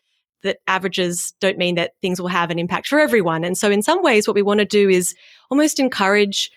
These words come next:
an experimental mindset and make failure feel okay. So make it such that if you tried that moment and that one didn't work out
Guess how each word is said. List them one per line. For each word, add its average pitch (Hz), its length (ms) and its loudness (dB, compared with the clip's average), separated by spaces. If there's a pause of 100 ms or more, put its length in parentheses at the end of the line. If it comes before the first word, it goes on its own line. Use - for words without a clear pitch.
(480)
an 196 100 0
experimental 190 680 0
mindset 180 840 0
and 180 400 0 (200)
make 185 480 -2 (300)
failure 202 720 2
feel 175 460 0
okay. 170 520 -2
So 196 200 -2
make 190 300 0
it 185 160 -4 (260)
such - 300 -4
that 175 220 -2 (280)
if - 180 -2
you 220 100 0
tried 202 280 0
that 202 160 0
moment 208 460 2
and 185 120 -2
that 190 120 0
one 190 100 2
didn't 185 200 -4
work 196 220 -2
out 202 220 0